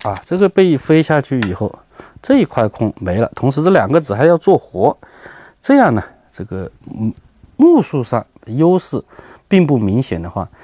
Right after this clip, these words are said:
那这个以后被人黑棋啊，就简单的搜刮搜刮就行了啊。所以这个目数是一定要撑住的啊，不能让你就是说呢，简单的搜刮我就能赢棋，你除非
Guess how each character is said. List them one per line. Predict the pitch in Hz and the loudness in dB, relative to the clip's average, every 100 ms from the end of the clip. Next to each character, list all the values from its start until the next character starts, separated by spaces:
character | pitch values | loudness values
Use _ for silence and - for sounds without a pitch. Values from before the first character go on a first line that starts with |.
| - | -10
那 | - 127 | -2 0
这 | 110 113 | 0 0
个 | 104 | -2
以 | 90 | -2
后 | 107 | -4
被 | 107 107 - | -2 -4 -6
人 | 101 110 127 | -6 -4 -4
黑 | - 127 120 | -2 0 0
棋 | - | -2
啊， | 95 - _ | -6 -6 _
就 | - | -14
简 | 110 - 85 | -10 -10 -6
单 | 123 | -2
的 | 170 | -2
搜 | - 175 | -2 -2
刮 | 180 185 | 0 0
搜 | 190 | 2
刮 | 196 226 | 2 2
就 | 240 | 0
行 | 107 - - | -8 -10 -20
了 | - _ _ _ - | -20 _ _ _ -20
啊。 | - _ _ _ - - | -20 _ _ _ -20 -20
所 | _ 117 | _ -4
以 | 110 | -2
这 | 110 | -2
个 | 104 | -2
目 | - 247 180 | 4 4 4
数 | - | -2
是 | 92 95 | -16 -14
一 | 87 | -14
定 | 95 | -12
要 | 90 | -12
撑 | - 101 | -10 -10
住 | 98 92 | -10 -10
的 | - _ | -16 _
啊， | 87 - _ _ - - _ | -18 -18 _ _ -20 -20 _
不 | 202 | 0
能 | 180 120 | 2 2
让 | 139 131 104 | 2 2 -2
你 | - | -6
就 | - 95 | -10 -12
是 | 87 | -12
说 | 87 95 | -10 -10
呢， | 87 85 _ _ | -10 -12 _ _
简 | - - - | -12 -12 -4
单 | 113 120 | 0 0
的 | |
搜 | 117 143 | 0 -2
刮 | 143 165 185 | 0 2 2
我 | - 98 | -2 -10
就 | 90 82 _ - | -14 -14 _ -8
能 | 101 | -4
赢 | 120 113 | -2 -2
棋， | - - 110 _ _ _ _ - - - - _ | -6 -10 -12 _ _ _ _ -18 -18 -18 -20 _
你 | - 107 | -8 -2
除 | 135 | 0
非 | 143 170 | 2 2